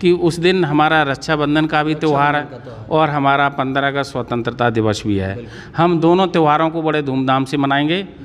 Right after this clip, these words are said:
Speaker 1: और पिछले वर्ष की तुलना में इस वर्ष और हर्षोल्लास और उमंग से मनाने जा रहे हैं। सबसे पहले मैं स्वतंत्रता दिवस की, ए, एडवांस में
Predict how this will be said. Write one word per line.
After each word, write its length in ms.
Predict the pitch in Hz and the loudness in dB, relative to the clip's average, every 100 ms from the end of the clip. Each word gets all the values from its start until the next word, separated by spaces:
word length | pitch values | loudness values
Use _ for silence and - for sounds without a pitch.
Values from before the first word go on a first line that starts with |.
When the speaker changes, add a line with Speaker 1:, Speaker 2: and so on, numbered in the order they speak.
| 117 - | -18 -4
Speaker 1:
और 280 | 143 156 151 | 0 0 0
पिछले 340 | 180 170 226 226 | -4 0 2 2
वर्ष 260 | 180 151 | 2 -2
की 120 | - 156 | -4 -2
तुलना 400 | 151 147 151 156 | -2 0 2 2
में 220 | 156 156 - - | 0 -2 -8 -8
इस 180 | 147 147 | -6 -2
वर्ष 320 | 147 143 - - - | 0 0 -2 -12 -2
और 260 | 175 185 139 | 0 0 0
हर्षोल्लास 840 | 143 147 160 143 131 147 160 - - - - | -2 -2 2 2 2 2 0 -4 -16 -20 -6
और 160 | 139 143 | 0 2
उमंग 340 | 139 151 151 | 4 4 2
से 180 | 139 143 | -2 -4
मनाने 340 | 135 131 127 | -2 -2 -2
जा 140 | 127 127 | 0 0
रहे 200 | 139 160 | 0 0
हैं। 500 | 180 180 - - - | -4 -8 -16 -18 -6
सबसे 300 | 147 123 143 | -4 -2 0
पहले 300 | 139 139 147 | 2 2 4
मैं 180 | 147 143 | 2 0
स्वतंत्रता 520 | 139 123 131 143 143 | -4 -2 0 0 0
दिवस 260 | 135 139 - | 0 -2 -2
की, 160 | 147 123 - - - - - 135 | -2 -2 -4 -14 -20 -20 -12 -6
ए, 40 | 131 120 | -2 0
एडवांस 520 | 127 135 151 170 165 | 0 2 2 2 -2
में 260 | 180 202 | -2 -2